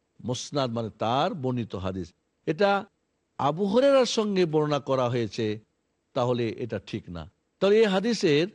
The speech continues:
মতন বা এর যে অর্থ ঠিক আছে, কিন্তু বর্ণনা আবু হুরায়রা করেছেন, এটা কিন্তু ঠিক না। বরং বর্ণনা এটা হলো কার? মাইমুনা রাদিয়াল্লাহু তাআলা আনহার। তাহলে এ দ্বারা স্পষ্ট হয়ে গেল, যদি গলিত হয়, সেটা তরল হয়,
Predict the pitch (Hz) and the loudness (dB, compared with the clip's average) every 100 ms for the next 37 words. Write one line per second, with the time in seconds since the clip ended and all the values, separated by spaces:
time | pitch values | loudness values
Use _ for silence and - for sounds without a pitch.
0 | _ _ _ - 131 139 170 123 101 113 | _ _ _ -4 -2 0 0 0 -2 -2
1 | 123 131 117 110 120 90 123 - - 226 | 0 0 -2 -4 -4 -2 -4 -4 0 0
2 | 226 - 285 294 254 - 156 101 _ _ | 0 -2 -2 2 2 2 0 -2 _ _
3 | _ - 240 254 277 269 311 - - 127 | _ -6 -4 -2 0 0 0 -6 -6 0
4 | 170 226 254 226 190 277 269 254 196 180 | 2 4 2 2 2 4 4 4 2 2
5 | 160 131 147 127 - _ _ 131 139 127 | 0 0 -2 -4 -10 _ _ -4 -2 -2
6 | 117 95 104 90 - 120 - 104 104 120 | -4 -6 -8 -10 -10 -12 -8 -6 -4 -4
7 | 120 117 131 175 185 190 185 190 208 214 | -4 -2 -2 -2 -2 0 -2 -2 0 0
8 | 240 _ _ - 113 135 196 233 220 143 | -2 _ _ -12 -4 -2 0 0 0 0
9 | 113 113 107 98 92 92 80 80 78 82 | -2 -4 -4 -6 -6 -8 -10 -12 -12 -12
10 | 78 _ _ _ - 120 117 117 120 110 | -14 _ _ _ -2 0 0 -2 -2 -2
11 | - - 170 - 190 170 160 147 143 139 | -6 -6 -8 -4 0 2 2 2 2 0
12 | - _ _ 127 131 123 113 131 156 165 | -4 _ _ -6 -4 -4 -2 0 0 0
13 | 143 139 135 131 123 _ _ - 135 127 | 2 4 2 2 -2 _ _ -8 -4 -4
14 | 113 - 113 156 156 135 123 120 | -4 -2 2 2 2 2 0 0